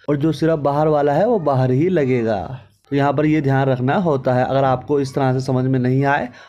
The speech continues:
तो आप normally चार लीड बाहर को निकाल देंगे, दो स्टार्टिंग की और दो रनिंग की। तो जो हमने कॉमन बनाई है रनिंग और स्टार्टिंग को मिला करके, इसके अंदर हम एक लीड जोड़ देंगे। यहाँ पर हम रेड कलर की लीड हमने जोड़ी है। उसके बाद हम क्या करेंगे, जो रनिंग का दूसरा सिरा है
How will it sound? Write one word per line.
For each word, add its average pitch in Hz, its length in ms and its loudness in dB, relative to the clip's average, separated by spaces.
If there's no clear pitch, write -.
तो 131 60 0
आप 135 220 2
normally 131 440 0
चार 139 320 0
लीड 127 220 2
बाहर 120 280 2
को 139 180 -2
निकाल 131 400 0
देंगे, 123 180 0
दो 120 140 -2
स्टार्टिंग 131 400 -2
की 175 80 -2
और 139 160 0
दो 135 200 0
रनिंग 127 380 -2
की। 113 180 -4
तो 131 80 0
जो 131 80 2
हमने 135 240 0
कॉमन 139 400 0
बनाई 123 240 2
है 147 100 2
रनिंग 131 280 0
और 139 160 0
स्टार्टिंग 123 380 -2
को 139 120 -2
मिला 123 220 2
करके, 123 320 -2
इसके 151 340 -4
अंदर 135 240 0
हम 131 160 0
एक 156 280 -2
लीड 135 320 0
जोड़ 131 220 0
देंगे। 139 300 0
यहाँ 123 220 0
पर 143 120 0
हम 139 180 0
रेड 139 300 0
कलर 127 260 0
की 120 120 -4
लीड 135 260 0
हमने 131 380 0
जोड़ी 127 400 0
है। 120 220 0
उसके 139 180 -4
बाद 156 120 2
हम 165 160 0
क्या 160 200 0
करेंगे, 151 320 0
जो 160 100 0
रनिंग 147 300 0
का 170 100 0
दूसरा 143 480 0
सिरा 151 300 0
है 170 260 0